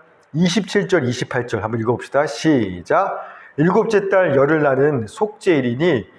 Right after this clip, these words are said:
너희는 성회를 열고 스스로 괴롭게 하며 여호와께 화제를 드리고,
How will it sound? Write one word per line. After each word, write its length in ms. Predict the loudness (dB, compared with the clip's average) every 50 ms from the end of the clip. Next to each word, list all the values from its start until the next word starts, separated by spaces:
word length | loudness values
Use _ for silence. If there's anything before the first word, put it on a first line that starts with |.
| -20 _ _
너희는 360 | 0 0 2 2 2 2 0 0
성회를 500 | 0 0 0 2 4 4 4 4 2 2
열고 360 | 2 2 2 2 2 0 0
스스로 360 | -2 -8 -8 -4 -2 -2 -2
괴롭게 480 | -2 -2 0 0 0 0 -2 -2 -2 -2
하며 400 | 0 2 2 2 0 0 -2 -6 -14 -18 -20 -16 -2 2
여호와께 460 | 4 4 4 4 2 0 0 0 -2
화제를 480 | 0 -2 -4 0 2 2 4 4 2
드리고, 480 | 0 -2 -2 -4 -4 -4 -6 -6 -6